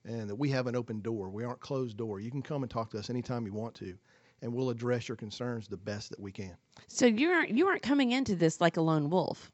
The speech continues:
Speaker 2: You're coming in saying, "You know what? We need to all get together to make this work." And I'm here, I'm transparent, I'm ready to listen to what you have to say,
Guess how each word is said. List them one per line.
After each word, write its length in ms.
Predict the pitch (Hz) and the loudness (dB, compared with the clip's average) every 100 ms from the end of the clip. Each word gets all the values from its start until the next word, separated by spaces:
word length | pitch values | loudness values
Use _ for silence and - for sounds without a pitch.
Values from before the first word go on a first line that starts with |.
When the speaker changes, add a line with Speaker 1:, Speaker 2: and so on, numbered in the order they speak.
| - | -6
Speaker 2:
You're 200 | 202 311 | 0 0
coming 360 | - 311 226 | 2 2 4
in 220 | 208 226 190 | 4 2 2
saying, 340 | - 170 165 | 2 2 4
"You 80 | 170 | 4
know 200 | 175 175 | 4 4
what? 260 | 185 220 | 4 4
We 280 | 165 165 240 | 4 4 4
need 440 | 285 214 233 185 - | 4 4 4 2 4
to 180 | 180 - | 2 4
all 240 | 175 208 262 | 2 4 2
get 260 | 208 226 | 2 0
together 440 | - 175 156 147 139 | 0 2 4 4 2
to 160 | - | 2
make 260 | 151 147 - | 2 0 0
this 260 | 170 - | -4 -4
work." 520 | 180 208 175 143 - - - - - - | -2 2 4 2 -2 -12 -20 -20 -12 -2
And 240 | 175 165 160 | 0 0 2
I'm 260 | 185 247 | 4 4
here, 420 | 214 240 208 147 147 | 2 2 4 4 2
I'm 240 | 151 175 | 0 0
transparent, 800 | 190 202 196 - 202 190 165 147 - | 0 0 0 -2 -2 0 0 0 2
I'm 360 | 151 214 170 | 4 4 4
ready 360 | 170 180 208 160 | 6 4 4 0
to 160 | - 156 | -2 -2
listen 420 | 180 220 185 156 | 0 0 0 2
to 100 | 156 | 2
what 220 | 156 - | 2 2
you 180 | 156 190 | 0 0
have 260 | 170 160 - | 0 -4 -4
to 80 | 139 | -6
say, 480 | - 196 202 170 | -2 0 2 0